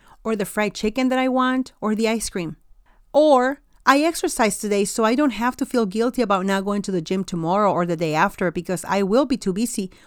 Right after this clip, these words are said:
Or maybe I deserve to be just sitting on the couch and binge on Netflix. Do you see what is wrong with this mindset? Even though we are exercising,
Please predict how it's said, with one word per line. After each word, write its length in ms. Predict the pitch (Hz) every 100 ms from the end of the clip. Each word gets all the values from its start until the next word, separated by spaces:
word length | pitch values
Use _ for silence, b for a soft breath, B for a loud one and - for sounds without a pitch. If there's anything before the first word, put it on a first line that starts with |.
| b -
Or 400 | 247 269 262 -
maybe 560 | 196 202 294 302 233 262 _ _ -
I 200 | 269 339
deserve 540 | 392 381 - 269 302 -
to 140 | 262
be 360 | 202 247 277 220
just 280 | 247 233
sitting 360 | - 247 262 254
on 120 | 226
the 80 | 196
couch 540 | - 185 214 254 - - _ -
and 240 | 214 208
binge 380 | 196 220 247 - - -
on 300 | 196 196 -
Netflix. 640 | 202 269 - - - - - _ - - - - - b b b
Do 80 | 277
you 140 | 330
see 180 | 370 392
what 120 | 381
is 160 | 359 262
wrong 160 | 247 262
with 120 | 277
this 140 | 294
mindset? 500 | 294 294 285 302 302 - _ - _ _ _ _ b b b b -
Even 300 | 302 381 392
though 120 | 370
we 180 | 294 254
are 120 | 208
exercising, 840 | - 247 - 285 302 294 - 311